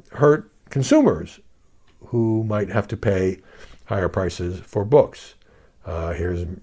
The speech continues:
A G Merrick Garland. "If the world's largest book publisher is permitted to acquire one of its biggest rivals,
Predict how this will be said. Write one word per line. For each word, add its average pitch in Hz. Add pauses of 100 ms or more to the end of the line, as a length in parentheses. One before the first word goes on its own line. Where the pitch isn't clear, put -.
(160)
A 104
G 92
Merrick 92
Garland. 151
"If 127
the 104
world's 104
largest 95
book 131
publisher 139
is 95 (400)
permitted 98
to 92
acquire 110
one 95
of 87
its 85
biggest 87
rivals, 127